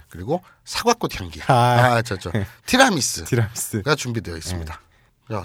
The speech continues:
Speaker 1: 티라미수는
Speaker 2: 음.
Speaker 1: 여러분들이
Speaker 2: 음.
Speaker 1: 일본어에
Speaker 2: 음.
Speaker 1: 관련된
Speaker 2: 음.
Speaker 1: 질문이라든지
Speaker 2: 음.
Speaker 1: 뭐 어떤 질문이라도 좋습니다.
Speaker 2: 음.
Speaker 1: 질문.
Speaker 2: 음.
Speaker 1: 이건 중요한 거예요. 질문.
Speaker 2: 아!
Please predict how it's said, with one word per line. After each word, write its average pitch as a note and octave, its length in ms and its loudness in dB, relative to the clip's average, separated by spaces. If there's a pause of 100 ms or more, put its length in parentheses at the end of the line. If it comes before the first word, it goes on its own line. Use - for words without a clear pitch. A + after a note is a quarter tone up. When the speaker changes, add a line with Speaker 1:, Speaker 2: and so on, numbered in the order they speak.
Speaker 1:
티라미수는 F3+ 840 0
Speaker 2:
음. E2+ 220 -12 (340)
Speaker 1:
여러분들이 D3+ 720 4
Speaker 2:
음. D2+ 280 -8 (680)
Speaker 1:
일본어에 D#3 580 0 (140)
Speaker 2:
음. D2+ 340 -12 (240)
Speaker 1:
관련된 F#2 500 -8
Speaker 2:
음. - 20 -14
Speaker 1:
질문이라든지 F#2 1000 -8
Speaker 2:
음. D#2+ 160 -16
Speaker 1:
뭐 A#2 200 -4
어떤 B3 300 2
질문이라도 G3 680 -2
좋습니다. F#2 360 -10
Speaker 2:
음. E2 100 -6
Speaker 1:
질문. E3 560 0 (100)
Speaker 2:
음. D#2+ 260 -8 (320)
Speaker 1:
이건 G#2 180 -6
중요한 F#2 340 -6
거예요. D2 180 -14
질문. B2+ 580 -4
Speaker 2:
아! G3+ 480 6